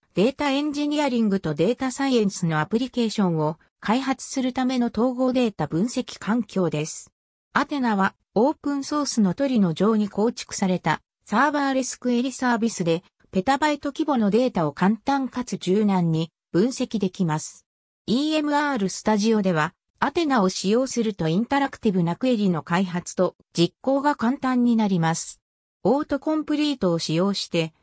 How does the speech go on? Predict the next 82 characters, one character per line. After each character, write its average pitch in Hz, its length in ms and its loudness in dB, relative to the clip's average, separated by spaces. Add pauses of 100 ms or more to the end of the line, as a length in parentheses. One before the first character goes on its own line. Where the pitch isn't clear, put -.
(100)
ク 311 140 -2
エ 294 80 2
リ 240 100 2
の 175 140 2
迅 180 240 -2
速 269 320 -2
な 262 100 -2
開 208 220 -2
発、 185 420 -4 (220)
エ 214 180 4
ー 254 40 -2
ダ 269 120 0
ブ 262 120 0
リ 277 80 0
ュ 285 80 0
ー - 20 0
エ 285 80 0
ス 214 140 0
グ 185 120 2
ル 214 160 2
ー - 20 2
デ 220 220 0
ー 214 40 -4
タ 254 120 -2
カ 247 140 0
タ 240 160 0
ロ 247 100 2
グ 233 120 0
内 208 180 2
の 165 120 0
デ 214 200 2
ー 208 40 -4
タ 190 120 0
の 165 100 2
閲 160 260 0
覧、 175 220 0 (260)
保 - 140 -2
存 302 300 0
済 262 80 0
み 240 80 2
の 185 120 0
ク 294 200 -4
エ 285 100 0
リ 202 100 2
の 165 140 0
作 - 260 -8
成、 160 380 -2 (280)
ク 208 120 4
エ 269 80 2
リ 294 100 -2
履 294 160 -2
歴 254 240 0
の 185 60 4
表 226 340 -2
示 277 100 -2
な 254 140 0
ど 185 260 2
を 151 60 0
行 - 140 -4
う 262 240 -2
こ 254 100 -6
と 240 140 0
が 185 160 0
で 151 100 -4
き - 140 -8
ま 143 160 0
す。 - 240 -14 (360)
ア 190 120 -4
テ 294 120 -4
ナ 302 140 0
ユ 302 280 2
ー - 20 0
ザ 214 240 2
ー - 20 2
は、 160 220 2 (200)
エ 196 180 2
ー 269 40 -2
ダ 285 140 0
ブ 269 100 0
リ 302 140 2
ュ 302 60 2
ー - 20 0